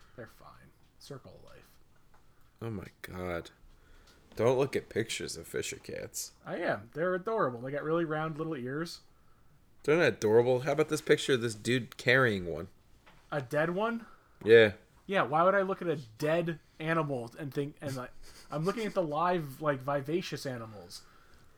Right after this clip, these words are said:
Speaker 1: Oh, look at this guy. Aw. <laughs> I'm gonna put this one on the website. <laughs>
Speaker 2: They're disgusting.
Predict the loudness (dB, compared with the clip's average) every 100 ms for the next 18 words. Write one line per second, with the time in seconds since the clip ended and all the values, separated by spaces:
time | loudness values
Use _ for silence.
0 | -20 -20 _ -18 -4 2 4 6 6 8
1 | 6 6 6 6 6 -2 -14 -20 _ _
2 | _ _ _ _ _ _ _ _ 0 2
3 | 6 8 8 6 2 -12 -20 -20 -20 -20
4 | -20 -20 -20 -20 -20 -10 -10 -6 -8 -8
5 | -8 -8 -6 -10 -6 -6 -2 -2 -2 -4
6 | -6 -4 -6 -4 -2 -2 -2 -4 -6 -12
7 | -14 -16 -18 -20 -18 -18 -8 8 8 8
8 | 0 -2 -2 -2 -2 0 0 -2